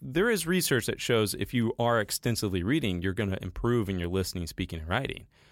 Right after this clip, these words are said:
if you do none, you know, nothing else other than just the reading. But when you combine some of these things with you're leveraging reading and combine it with the speaking and the listening stuff, you, you, you multiply, you accelerate. It's a catalyst, you know, for all of your learning.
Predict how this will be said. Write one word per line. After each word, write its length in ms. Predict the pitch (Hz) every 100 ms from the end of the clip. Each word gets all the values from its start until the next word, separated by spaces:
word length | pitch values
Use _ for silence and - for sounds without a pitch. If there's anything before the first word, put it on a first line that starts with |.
| _
if 160 | - 92
you 80 | 104
do 220 | 101 92 -
none, 360 | 98 92 98
you 80 | 95
know, 60 | 85
nothing 300 | 92 95 92
else 160 | 101
other 120 | 98 90
than 80 |
just 140 | 80 -
the 100 | 80
reading. 340 | 120 160 - -
But 340 | 160 135 - -
when 180 | 110 113
you 80 | 110
combine 520 | 113 107 101 175 233
some 200 | - 113
of 60 | 98
these 200 | 82 -
things 340 | 87 82 87
with 560 | 90 98 98 95 - - _ _ _ _
you're 200 | - 104
leveraging 580 | 104 127 135 110 117 101
reading 640 | 139 160 156 156 156 160 - _ _ -
and 80 |
combine 260 | 95 98 104
it 40 |
with 80 | 92
the 80 | 92
speaking 560 | - 151 151 156 147 139
and 100 | 98
the 60 |
listening 320 | 110 143 135
stuff, 260 | 120 127 123
you, 200 | 117 131
you, 240 | - 98 -
you 160 | 101 95
multiply, 540 | 90 101 131 104 90
you 120 | 90
accelerate. 640 | 92 - - 135 127 - -
It's 160 | 90 -
a 60 |
catalyst, 760 | - - 127 107 - - - -
you 100 | 101
know, 160 | 85 90
for 280 | - 98 -
all 160 | 95
of 100 | 95
your 120 | 90
learning. 440 | 87 92 90 -